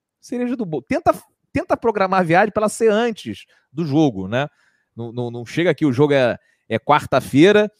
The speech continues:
aí você chega na quarta e depois tem cinco dias pra aproveitar no Rio. Não, é, vem no final de semana anterior pra aproveitar antes. Mas agora acho que com o Botafogo, com um time bom, a tendência é melhorar um pouco. Senão é foda, cara. Senão não ia ter mais vida, é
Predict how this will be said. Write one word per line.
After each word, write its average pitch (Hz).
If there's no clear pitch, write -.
aí 127
você 143
chega 151
na 151
quarta 156
e -
depois 151
tem 143
cinco 165
dias 143
pra 139
aproveitar 135
no 139
Rio. 113
Não, 110
é, 104
vem 92
no 156
final 156
de -
semana 147
anterior 147
pra 180
aproveitar 170
antes. 160
Mas 165
agora 202
acho -
que -
com -
o 160
Botafogo, 151
com -
um -
time 135
bom, 120
a 127
tendência 123
é 127
melhorar 123
um 120
pouco. 104
Senão 359
é 453
foda, 311
cara. -
Senão 254
não 247
ia 220
ter 208
mais 196
vida, 175
é 175